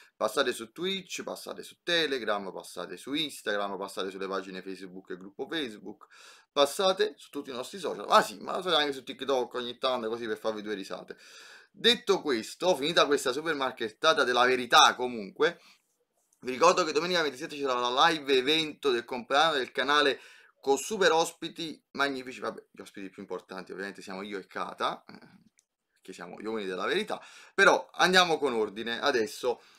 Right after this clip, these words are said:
Questo video, eh, che vuole come sempre, come abbiamo fatto soprattutto con gli anni di Wano, con i, dirvi che cosa? Dirvi che magari, mm, in questa nuova avventura, capitolo millecentoventisei, centoventisette, centoventotto, centoventinove,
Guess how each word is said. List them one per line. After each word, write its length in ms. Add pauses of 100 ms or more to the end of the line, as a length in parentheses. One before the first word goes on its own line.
(220)
Questo 300
video, 760
eh, 20
che 100
vuole 300
come 240
sempre, 640
come 160
abbiamo 280
fatto 340
soprattutto 580
con 300
gli 100
anni 240
di 100
Wano, 560 (240)
con 320
i, 180 (960)
dirvi 360
che 180
cosa? 560 (280)
Dirvi 220
che 100
magari, 760
mm, 360
in 100
questa 300
nuova 300
avventura, 800
capitolo 360
millecentoventisei, 960
centoventisette, 800
centoventotto, 760
centoventinove, 800